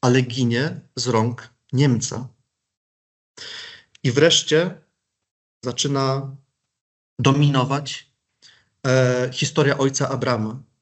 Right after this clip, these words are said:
który też wiemy, że umiera, ale jest to śmierć z wieloma niewiadomymi, z bardzo daleko idącym przypuszczeniem, że jest to śmierć zadana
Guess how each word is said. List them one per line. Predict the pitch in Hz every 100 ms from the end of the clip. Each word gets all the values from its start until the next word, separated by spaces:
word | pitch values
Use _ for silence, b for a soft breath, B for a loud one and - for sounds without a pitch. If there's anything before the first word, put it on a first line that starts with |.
| _ _ _ _ _ _ _ _ _
który | - 131
też | 131 185 131
wiemy, | 135 127 117
że | 120
umiera, | 131 151 156 113 117
ale | 127 120
jest | 131
to | 123
śmierć | - 135 143 143 139
z | 113
wieloma | 123 135 139
niewiadomymi, | 123 127 127 117 117 117 135 175 - b b b -
z |
bardzo | 110 139 139 139 135
daleko | 139 135 156 156
idącym | 143 139 139 135
przypuszczeniem, | 131 120 123 - 139 143 131
że | 127
jest | 127
to | 127
śmierć | - 127 131
zadana | 123 123 120 117 120 120